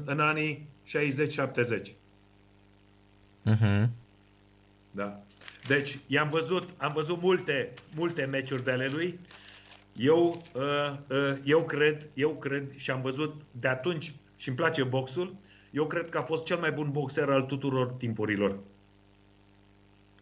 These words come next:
Speaker 1: Avea, în primul rând că boxa, avea un joc de picioare extraordinar, nu-l atingeai,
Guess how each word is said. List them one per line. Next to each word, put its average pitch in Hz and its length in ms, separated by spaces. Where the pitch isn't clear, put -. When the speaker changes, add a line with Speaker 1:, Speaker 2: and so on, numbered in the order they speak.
Speaker 1:
Avea, 151 680
în 135 160
primul 160 280
rând 160 200
că 139 280
boxa, 143 720
avea 123 320
un 151 180
joc 151 200
de 151 80
picioare 139 380
extraordinar, 131 520
nu-l 139 180
atingeai, 131 560